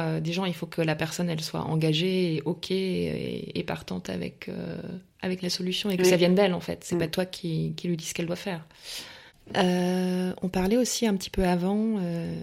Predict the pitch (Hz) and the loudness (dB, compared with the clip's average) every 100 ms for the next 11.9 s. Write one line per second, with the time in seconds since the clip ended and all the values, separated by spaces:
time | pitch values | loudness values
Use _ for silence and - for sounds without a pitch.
0 | 170 - - - 170 165 160 180 185 175 | -10 -14 -12 -10 -2 -2 0 -2 -2 -4
1 | 170 - - - 185 170 165 175 - - | -6 -6 -8 -10 -8 -6 -6 -6 -8 -4
2 | 175 175 160 170 175 160 151 160 - 170 | 0 0 0 0 0 0 -2 -4 0 2
3 | - 165 170 165 160 - 160 160 156 160 | 4 4 4 2 -2 -2 0 0 0 0
4 | 160 156 160 156 160 151 143 151 139 135 | 0 -2 -2 0 0 -2 -6 -6 -8 -6
5 | 156 151 143 - - - - 156 170 - | -4 -4 -6 -6 -6 -6 -8 -6 -6 -6
6 | - - - - 170 - - - 147 151 | -8 -14 -16 -8 -8 -8 -12 -6 -4 -4
7 | 156 - 165 156 151 - _ - - - | 0 0 2 0 -4 -10 _ -18 -16 -16
8 | - - - _ - 185 180 226 226 214 | -18 -20 -20 _ 0 6 6 6 6 4
9 | 185 170 208 214 226 208 196 190 180 185 | 2 0 -2 2 4 6 6 8 8 8
10 | 180 156 156 202 196 190 180 180 202 202 | 6 4 6 6 6 6 4 2 2 6
11 | 165 151 147 156 156 156 143 156 214 | 6 6 4 2 4 2 4 2 2